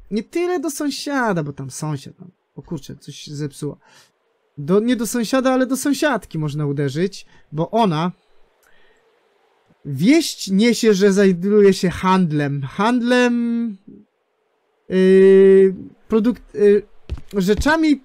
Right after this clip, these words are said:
pierwszej potrzeby, można by to <laughs> powiedzieć. A mianowicie tam bimbrem handluje,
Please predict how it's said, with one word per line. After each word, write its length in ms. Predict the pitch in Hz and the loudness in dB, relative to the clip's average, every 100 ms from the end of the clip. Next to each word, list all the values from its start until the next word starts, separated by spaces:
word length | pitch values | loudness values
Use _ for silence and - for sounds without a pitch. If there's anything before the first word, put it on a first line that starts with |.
| _ | _
pierwszej 540 | - 254 311 285 269 262 | -2 0 0 -2 -2 -2
potrzeby, 580 | 254 - - 180 156 | -6 -6 -2 0 0
można 300 | 165 170 165 | -2 -2 -2
by 120 | 160 170 | -2 -4
to 120 | 156 | -8
<laughs> 300 | 131 - - | -10 -10 -12
powiedzieć. 720 | - - 220 185 185 185 - - - - | -6 0 0 0 -10 -10 -14 -16 -10 -2
A 80 | |
mianowicie 640 | 202 226 233 226 254 254 240 | 0 0 0 2 0 0 -2
tam 260 | 240 220 | 0 -2
bimbrem 500 | 196 285 277 262 262 | 2 2 2 0 0
handluje, 760 | 240 247 240 262 254 247 240 | -2 -2 0 2 4 2 2